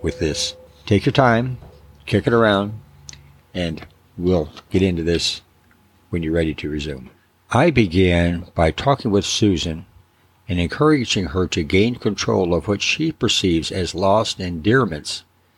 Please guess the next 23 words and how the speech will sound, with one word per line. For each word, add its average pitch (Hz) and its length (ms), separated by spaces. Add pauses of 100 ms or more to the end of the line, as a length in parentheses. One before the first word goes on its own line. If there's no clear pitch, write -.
(280)
and 95 80
I 110 100
began 123 340
to 113 120
draw 107 220
parallels 90 720
with 87 140
how 92 160
Christ 127 540
expected 110 640
us 104 200
to - 240
act 113 320
and 92 200
respond 98 600
towards 101 420
the 78 100
poor 101 480 (560)
and 95 160
downtrodden. 85 840 (160)
Instead 175 380
of 98 160
beginning 113 720